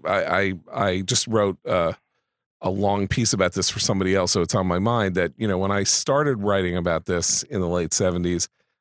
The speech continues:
the movies, which is what I wrote about, as an art form, were really only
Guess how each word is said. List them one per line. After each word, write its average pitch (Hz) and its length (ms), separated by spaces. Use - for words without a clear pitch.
the 113 140
movies, 113 680
which 95 200
is 101 140
what 92 160
I - 20
wrote 147 240
about, 95 400
as 127 140
an 107 100
art 151 240
form, 107 280
were 98 100
really 117 300
only 92 520